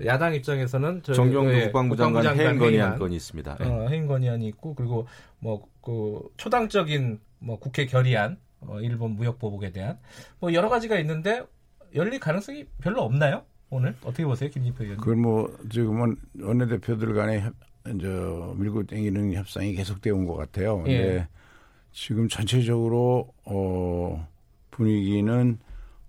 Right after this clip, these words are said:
Speaker 3: 어, 오 당이 오랜만에, 어, 단일 대응, 공동 대응한다고 일본 엔에이치케이 방송에도 어저께 제가 저 하네다 공항에서 저녁에 왔는데 보니까 그걸 방송하더라고요.
Speaker 1: 네.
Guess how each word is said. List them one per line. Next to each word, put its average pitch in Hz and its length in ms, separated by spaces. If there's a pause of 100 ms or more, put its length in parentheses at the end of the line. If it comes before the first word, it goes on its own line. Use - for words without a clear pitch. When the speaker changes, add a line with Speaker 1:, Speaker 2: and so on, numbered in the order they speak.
Speaker 3:
어, 80 300
오 95 200
당이 107 220
오랜만에, 98 720 (200)
어, 62 340
단일 101 320
대응, 98 280
공동 95 380
대응한다고 90 640
일본 98 360
엔에이치케이 98 440
방송에도 90 840
어저께 85 300
제가 85 340 (220)
저 82 160 (120)
하네다 85 600 (400)
공항에서 85 560 (100)
저녁에 82 440 (260)
왔는데 87 680
보니까 95 340 (160)
그걸 87 180
방송하더라고요. 82 800
Speaker 1:
네. 127 480